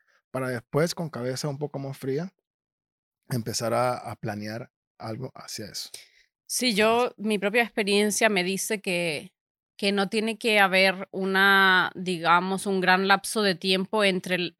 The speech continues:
Speaker 2: que se te ocurre la idea y que tomas acción. O
Speaker 1: Ujú.
Speaker 2: sea, yo pienso que es importante tomar acción inmediata,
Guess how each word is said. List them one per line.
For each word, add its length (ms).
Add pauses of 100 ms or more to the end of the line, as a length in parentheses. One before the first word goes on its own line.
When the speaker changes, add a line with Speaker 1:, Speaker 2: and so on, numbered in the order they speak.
(100)
Speaker 2:
que 140
se 160
te 160
ocurre 500
la 120
idea 420
y 60
que 120
tomas 360
acción. 560
O 80
Speaker 1:
Ujú. 0
Speaker 2:
sea, 200
yo 420
pienso 420
que 500
es 200
importante 600
tomar 360
acción 500
inmediata, 880